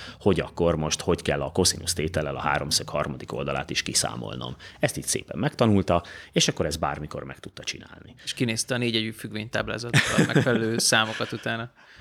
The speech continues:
Speaker 1: Hát, ö, i-, igen, igen, amikor már volt négyegyű függvénytáblázat, igen,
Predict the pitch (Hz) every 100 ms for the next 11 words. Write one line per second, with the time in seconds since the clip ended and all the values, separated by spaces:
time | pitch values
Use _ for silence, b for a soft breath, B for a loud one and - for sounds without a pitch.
0 | - 143 131 127 117 120 - 123 110 98
1 | 73 73 87 87 80 76 87 92 92 90
2 | 87 85 120 107 101 95 90 87 90 98
3 | 85 82 87 80 87 90 92 95 - 92
4 | 87 90 98